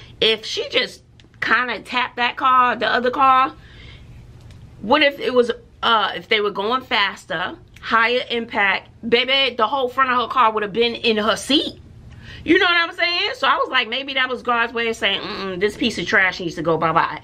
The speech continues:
So <laughs> I'm going to fix that before you leave for college." Ba-bam! Uh, bam! Here's a crash for you. You know? And I told her, I said, "It, it's the way you choose to think about things."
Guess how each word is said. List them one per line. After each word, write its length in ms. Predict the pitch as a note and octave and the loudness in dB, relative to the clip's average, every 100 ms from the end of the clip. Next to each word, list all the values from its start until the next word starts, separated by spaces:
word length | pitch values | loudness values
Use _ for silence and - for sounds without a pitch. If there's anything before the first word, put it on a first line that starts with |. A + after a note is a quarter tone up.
| - | -16
So 420 | - F#3 E3+ - - A#4 - | -2 2 4 2 4 2 0
<laughs> 160 | - | -2
I'm 180 | F#3 G3 | -2 -2
going 200 | F#3+ F3+ | -10 -10
to 100 | F#3 | -12
fix 300 | F3 G#3 F3 | -6 -6 -4
that 220 | F3 D#3 - | -2 -2 -4
before 280 | D3+ D#3+ | -8 -4
you 140 | D#3 E3 | -2 0
leave 240 | D#3 C#3 | 0 0
for 100 | - | -2
college." 440 | F3 C#4+ D3+ - - | 2 2 2 -4 -10
Ba-bam! 760 | - - F4+ G4+ A#4+ G3 - E3 _ _ _ _ _ _ _ - - - - | 0 4 4 4 2 0 -10 -20 _ _ _ _ _ _ _ -20 -20 -20 -2
Uh, 140 | C4 | 0
bam! 640 | C4+ F4+ G#4+ D#4+ D3 G3+ - D4+ - - | 4 2 2 -4 -12 -18 -18 -20 -20 -14
Here's 280 | D#4 E4 A#3+ | -4 -2 -2
a 100 | A3+ | -6
crash 500 | - D#4+ B3+ - - | 0 2 2 -2 -10
for 160 | D4 | -10
you. 280 | D#4+ F4+ G#3+ - - _ _ _ _ _ _ _ _ | -6 -2 -2 -4 -18 _ _ _ _ _ _ _ _
You 140 | C4 | -8
know? 240 | C4+ D3 D3+ - - | -6 -6 -10 -18 -8
And 100 | G3 | -4
I 100 | G#3+ | -4
told 260 | - A4 | -4 -2
her, 60 | A4 | 0
I 80 | B4+ | -2
said, 140 | C5 B4+ | -2 0
"It, 160 | B4 - | 0 0
it's 200 | F4+ - | -6 -4
the 100 | C#4 | -4
way 180 | A#3+ A#3+ | 0 0
you 200 | A3+ G#3 | -2 -4
choose 300 | - G#3+ G3+ | -4 -6 -8
to 100 | G#3 | -6
think 300 | - C5 D#4 | -4 -2 -4
about 260 | D#3 C#3+ | -6 -6
things." 560 | - - - - - | -8 -12 -10 -12 -14